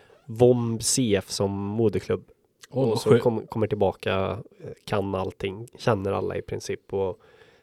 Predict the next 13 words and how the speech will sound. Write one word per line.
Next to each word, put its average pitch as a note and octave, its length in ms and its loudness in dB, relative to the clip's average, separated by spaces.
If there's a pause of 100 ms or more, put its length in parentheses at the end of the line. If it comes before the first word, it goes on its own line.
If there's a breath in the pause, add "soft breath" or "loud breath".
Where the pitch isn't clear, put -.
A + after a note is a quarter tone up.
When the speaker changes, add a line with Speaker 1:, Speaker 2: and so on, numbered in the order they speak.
(260 soft breath)
Speaker 1:
bo-, G2+ 360 2
är G2+ 300 2
härifrån. F#2 480 -6
Så - 180 -8
att, - 340 -10
eh, A2 80 -2
ja, G2+ 500 -2 (360)
perfekt - 420 -4
för A2 120 -6
Skövde A#2 220 -4
A A2 140 -6
I - 20 -20
K. - 60 -20